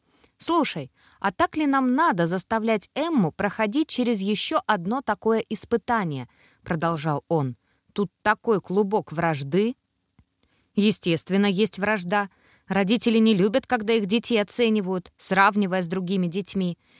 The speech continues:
Если бы Кью не сдала, мы бы тоже это почувствовали". "Я и теперь чувствую". "Правда?" переспросила Роуз, чувствуя, что переходит к обороне. "Да вроде того. Ты видела, как она волновалась утром перед экзаменом?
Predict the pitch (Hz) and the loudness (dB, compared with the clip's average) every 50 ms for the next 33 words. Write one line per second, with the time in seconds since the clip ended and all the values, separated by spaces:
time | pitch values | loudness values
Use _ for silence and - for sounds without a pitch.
0 | _ _ _ _ - 233 220 - 220 233 202 233 - - 220 233 240 220 202 196 | _ _ _ _ 0 0 0 2 0 0 0 0 -2 0 2 4 4 4 4 2
1 | 185 160 156 190 185 185 202 247 294 302 - _ _ _ - 180 196 202 190 311 | 0 2 2 2 2 2 2 0 0 0 -4 _ _ _ 0 0 2 2 2 0
2 | - - 285 233 185 202 226 214 196 - 208 - 220 214 - - 220 214 - - | 0 2 0 0 2 2 0 0 0 0 -2 -2 -4 -4 -4 -6 -6 -6 -4 -4
3 | 190 202 185 202 202 196 190 190 - _ _ _ _ _ _ _ _ _ - - | -4 -2 0 0 0 0 -2 -6 -8 _ _ _ _ _ _ _ _ _ -20 -20
4 | _ _ _ _ 147 135 175 160 156 - - 143 - - 151 160 165 165 - - | _ _ _ _ -2 0 2 2 2 0 -4 -6 -4 -2 0 0 0 -2 -4 -6
5 | 196 185 - - - 175 180 180 180 180 - _ _ _ _ _ _ _ _ _ | -4 -2 -4 -4 -4 -6 -6 -6 -6 -6 -8 _ _ _ _ _ _ _ _ _
6 | _ _ - 185 208 233 294 339 370 - 294 202 147 - _ _ _ - 202 190 | _ _ 2 4 6 6 6 4 2 0 0 0 -2 -6 _ _ _ -6 -4 -4
7 | 185 - - 214 208 - - 214 190 180 180 202 254 302 294 214 - - - 262 | -4 -4 -2 -2 -2 -2 -2 -2 0 0 0 0 0 0 0 -2 -4 -4 -6 -6
8 | 254 - - 190 185 175 - - 175 - 185 185 180 - - 190 165 175 - - | -6 -6 -4 -4 -4 -4 -4 -8 -6 -4 -4 -4 -4 -2 -4 -2 -2 -4 -6 -4
9 | - 180 170 185 196 190 185 160 139 131 123 117 - _ _ _ _ _ _ _ | -4 -4 -2 -2 -2 -2 -2 -4 -6 -6 -8 -10 -12 _ _ _ _ _ _ _
10 | _ - 139 127 143 110 143 214 302 349 - 285 233 - 208 208 202 226 254 202 | _ -10 -8 -8 -6 -4 0 0 0 0 0 -2 -2 0 -2 0 0 0 0 0
11 | 139 - - _ _ _ _ - - - _ _ - 240 269 392 403 349 285 247 | 0 -4 -8 _ _ _ _ -20 -20 -20 _ _ -2 0 0 2 2 2 0 2
12 | - 226 220 - 240 240 240 226 175 208 220 233 233 247 233 240 226 220 220 - | 0 -2 -2 0 0 0 0 0 0 0 0 2 0 0 0 0 0 0 -2 -2
13 | - 294 254 - - 180 170 156 190 185 185 175 226 208 220 202 233 214 190 165 | -2 -2 -2 0 0 -2 0 0 0 -2 0 0 0 -2 0 2 2 2 2 0
14 | 151 143 135 127 120 | -2 -4 -6 -8 -10